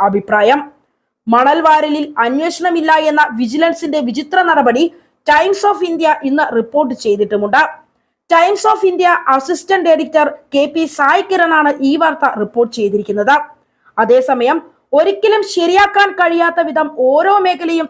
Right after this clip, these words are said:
തകർത്ത് കളഞ്ഞുകൊണ്ടിരിക്കുകയാണ് പിണറായി സർക്കാർ. നയതന്ത്ര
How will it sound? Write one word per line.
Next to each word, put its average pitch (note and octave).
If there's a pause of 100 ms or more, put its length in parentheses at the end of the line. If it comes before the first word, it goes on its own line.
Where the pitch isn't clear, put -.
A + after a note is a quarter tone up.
തകർത്ത് C#4+
കളഞ്ഞുകൊണ്ടിരിക്കുകയാണ് D4 (140)
പിണറായി A3 (100)
സർക്കാർ. C4 (640)
നയതന്ത്ര D#4